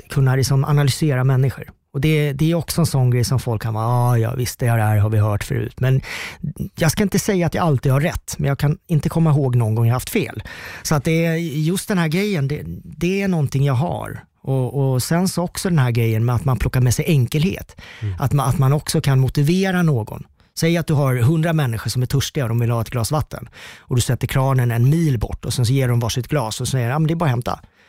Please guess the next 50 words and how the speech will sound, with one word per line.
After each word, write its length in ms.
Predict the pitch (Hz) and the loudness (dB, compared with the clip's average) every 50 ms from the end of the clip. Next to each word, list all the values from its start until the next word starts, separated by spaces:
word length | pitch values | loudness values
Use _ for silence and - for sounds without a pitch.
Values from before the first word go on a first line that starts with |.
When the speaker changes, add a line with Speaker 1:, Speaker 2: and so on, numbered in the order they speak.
| _ _ _ _ - | _ _ _ _ -2
Speaker 1:
Och 120 | 147 151 139 | -2 0 2
istället 440 | 143 - - 170 156 139 151 151 - | 0 0 2 2 2 2 2 2 0
att 100 | 156 131 | 0 2
du 60 | 147 | 2
har 140 | 127 131 127 | 2 4 4
hundra 300 | 131 151 151 147 147 151 | 4 4 4 2 2 2
människor 300 | 151 165 147 127 127 - | 2 2 2 0 -2 -2
som 140 | - 139 127 | -2 -2 0
vill 100 | 123 123 | 0 0
ha, 200 | 127 131 117 127 | -2 -2 -2 -2
som 140 | 110 - 131 | -2 -2 -2
är 40 | 123 | 0
törstiga 320 | - 139 120 - - 123 | 0 -2 -2 -2 -2 -2
och 60 | 113 | -2
vill 100 | 117 117 | -2 -2
ha 60 | 123 123 | 0 0
vatten, 360 | 131 131 120 - - 113 117 | 0 -2 -2 -4 -4 -4 -4
och 80 | 117 | -4
så 120 | - - 151 | -4 -4 -6
ställer 360 | - - 151 135 127 123 123 | -4 -2 -2 0 0 0 0
du 140 | 123 120 113 | 0 -2 -2
kranen 320 | - 127 117 113 117 113 | -2 -2 -2 -2 -2 -2
precis 280 | 104 123 110 - 120 - | -2 -2 -4 -4 -4 -4
framför 320 | - - 143 127 113 - 156 | -2 -2 -2 -2 -2 -4 -4
dem, 160 | 151 139 - 120 | -4 -4 -4 -4
ger 140 | 120 127 | -2 0
dem 120 | 127 131 131 | 0 0 0
glaset 400 | 123 120 117 113 - - - - | 0 0 -2 -4 -6 -6 -8 -6
och 80 | 123 | -4
tar. 180 | - 143 135 - - - - - - - - - - - | -4 -4 -6 -6 -8 -14 -16 -16 -16 -16 -16 -18 -6 0
Det 80 | 151 | 0
är 40 | 147 | 2
ju 60 | 180 | 2
det 60 | 196 | 4
här 160 | 165 143 127 127 | 2 2 2 0
att 220 | 123 120 - - - - - | -2 -4 -8 -12 -20 -8 -2
kan 140 | - 135 131 | 0 2 2
man 100 | 139 - | 2 2
presentera 580 | - 131 - 143 131 - 185 202 220 202 170 | 2 0 2 0 0 0 0 0 0 0 2
lösningarna 720 | 151 151 156 135 117 107 - - 202 220 220 160 107 107 - - - | 2 2 2 0 -2 -4 -4 -4 -2 -2 -2 -2 -4 -6 -12 -12 -10
på 120 | - 139 - | -10 -6 -2
enkla, 420 | - 185 151 131 120 - - 160 139 | 0 2 2 2 0 -2 -4 -4 -2
smarta 400 | - 165 147 120 107 - 135 131 | -2 -2 -2 -2 -4 -4 -4 -4
sätt, 380 | - - 98 107 - - - _ _ _ _ _ _ | -2 -4 -4 -6 -8 -14 -20 _ _ _ _ _ _
då 80 | - - | -12 -6
kommer 180 | - 175 196 | -2 -2 0
ju 60 | 196 175 | 0 0
alla 200 | 147 127 123 123 | 0 0 0 0
dricka. 340 | 120 143 - - - - - - _ _ _ _ _ - | -2 -2 -2 -4 -6 -8 -10 -14 _ _ _ _ _ -8
Speaker 2:
Mm. 180 | 110 98 90 | -8 -8 -8